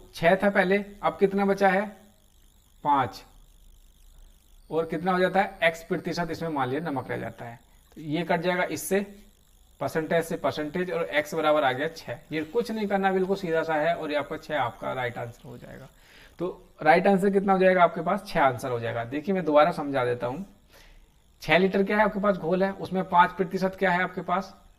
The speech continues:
नमक है। उसके बाद एक liter जो है आपका जो है वाष्प के through उड़ गया, पाँच था, एक liter उड़ गया, पाँच बच गया। और कितना percent चाहिए? नमक आपको percentage में बताना है, तो percentage से percentage कट गया, पाँच से पाँच कट गया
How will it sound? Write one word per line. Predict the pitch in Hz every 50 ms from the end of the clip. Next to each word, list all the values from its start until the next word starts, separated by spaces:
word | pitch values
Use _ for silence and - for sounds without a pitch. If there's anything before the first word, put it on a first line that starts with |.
| _ _ _ _ _
नमक | 139 139 147 165 175 175
है। | - 185 185 185 - - - - _ _ _ _ _
उसके | 180 170 - 214
बाद | 214 220 - - - 190
एक | 196 233 247 247 247
liter | 208 190 170 175 170 214 214
जो | 202 190 190
है | 180 202
आपका | - - 151 151 147 - - - 185 175
जो | 151 156 156
है | 151 156 - - - - - _ _ - - - -
वाष्प | 143 147 156 151 - -
के | - 165
through | 147 - 156 170 175
उड़ | - 139 135 123
गया, | 117 117 117 - -
पाँच | - 151 165 185 180 - -
था, | 208 196
एक | - 160 165 156
liter | 147 135 131 - -
उड़ | - 202 -
गया, | 151 165 165
पाँच | - - 139 139 143 139
बच | 156 151 147 -
गया। | - 165 165 170 170 - - - _ _ - -
और | 170 - -
कितना | 175 165 190 190
percent | 185 190 185 185 190 190 180
चाहिए? | 170 196 185 202 202
नमक | 175 - - 160 160 -
आपको | - - - - 175 170
percentage | - - - - 147 135 156 139 135
में | 131 127 117
बताना | 117 110 120 120 120 120
है, | 120 120 - _ _ -
तो | 127
percentage | - - 139 135 170 165 156 165 175 165
से | - - 165
percentage | - 147 127 - 151 143 165 165 165
कट | 185
गया, | 180 180 185 175
पाँच | 175 - - 180 165
से | - 143 -
पाँच | - 135 135 127 -
कट | - 147 -
गया | - 190 190